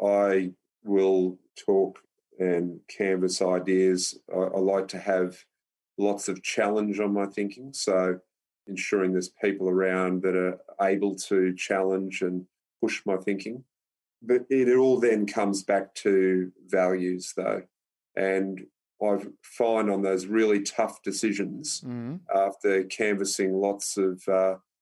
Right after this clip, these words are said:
Speaker 1: challenge and different thinking, different perspectives, bringing it back to the values and the purpose seems to deliver a,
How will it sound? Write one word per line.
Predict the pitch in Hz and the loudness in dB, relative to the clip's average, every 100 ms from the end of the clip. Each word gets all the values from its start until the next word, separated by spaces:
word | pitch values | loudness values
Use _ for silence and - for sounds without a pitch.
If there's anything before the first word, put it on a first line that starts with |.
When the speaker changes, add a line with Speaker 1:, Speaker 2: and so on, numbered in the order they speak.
| _ _ _ | _ _ _
Speaker 1:
challenge | - 107 104 104 98 98 | -4 0 2 2 0 -2
and | 90 92 | -4 -2
different | 101 - 95 - | -2 -2 -6 -4
thinking, | 110 98 107 98 98 - | -4 -2 -2 -4 -6 -4
different | 104 101 95 | -4 -2 -8
perspectives, | 101 - - 98 - - - - - _ _ _ _ | -8 -6 -2 -2 -4 -12 -10 -12 -14 _ _ _ _
bringing | - 117 113 107 | -2 0 2 2
it | 95 92 | 0 0
back | 98 95 92 | 0 0 -2
to | - - 98 95 92 - _ _ - | -6 0 2 2 0 -8 _ _ -4
the | 101 | -2
values | 98 101 98 98 95 92 92 - - | 2 2 2 0 -2 -2 -6 -10 -8
and | 92 92 92 90 90 - - | -4 -2 0 -2 -6 -10 -12
the | |
purpose | 98 107 98 95 - - - - _ _ _ - | -6 -2 -2 -2 -8 -8 -12 -14 _ _ _ -14
seems | - - 104 101 92 - | -6 -2 0 0 -2 -8
to | - 95 95 90 90 _ _ _ _ - | -2 0 2 2 -2 _ _ _ _ -4
deliver | 98 101 95 92 | 0 0 2 0
a, | 92 95 90 87 90 | 0 -2 -2 -2 -8